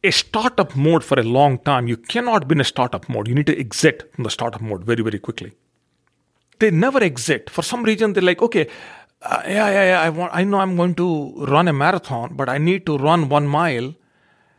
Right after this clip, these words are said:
And every day, I ran one mile three days ago, and I've not been feeling well, and then I had some work to do, and then I had some distractions, and then something else came up.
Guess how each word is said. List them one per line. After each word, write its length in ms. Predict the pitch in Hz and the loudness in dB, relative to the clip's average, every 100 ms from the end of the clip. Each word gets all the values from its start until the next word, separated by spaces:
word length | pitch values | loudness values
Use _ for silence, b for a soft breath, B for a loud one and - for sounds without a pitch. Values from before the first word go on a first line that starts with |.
| _ _ - | _ _ -10
And 480 | 139 135 135 131 131 | -6 -2 -2 -2 0
every 240 | 135 160 | 2 4
day, 640 | 156 160 156 151 143 135 | 6 6 6 6 4 2
I 160 | - 127 | 0 2
ran 240 | 156 170 | 4 4
one 140 | 156 143 | 4 2
mile 500 | 143 143 139 123 117 - | 2 2 2 0 -6 -10
three 200 | 127 120 | -6 2
days 240 | 151 - | 4 4
ago, 380 | 139 117 113 127 | -2 0 0 0
and 420 | 135 123 113 - 123 | -2 -4 -8 -12 -10
I've 280 | 110 104 | -10 -10
not 320 | 117 135 147 139 | -8 -2 0 0
been 120 | 131 | -2
feeling 360 | - 123 113 | -2 -2 -2
well, 420 | 113 139 139 131 117 | 2 4 4 2 -2
and 160 | 113 | -4
then 180 | 120 117 | -6 -6
I 120 | 107 | -6
had 180 | 104 110 | -6 -8
some 200 | - 95 | -10 -4
work 260 | 120 135 - | -2 -2 -4
to 100 | 127 | 0
do, 320 | 131 135 131 | 2 2 0
and 140 | 110 | -4
then 120 | 113 | -8
I 80 | 107 | -10
had 80 | 101 | -12
some 140 | 92 | -14
distractions, 800 | 95 104 - 139 139 143 139 123 B B B B B B | -12 -12 2 2 2 -2 -2 -4 B B B B B B
and 140 | 117 | -4
then 100 | 117 | -4
something 440 | 110 123 110 113 107 | -4 -8 -8 -8 -2
else 200 | 147 - | -2 0
came 300 | - 151 151 | 0 2 4
up. 320 | 151 143 | 2 0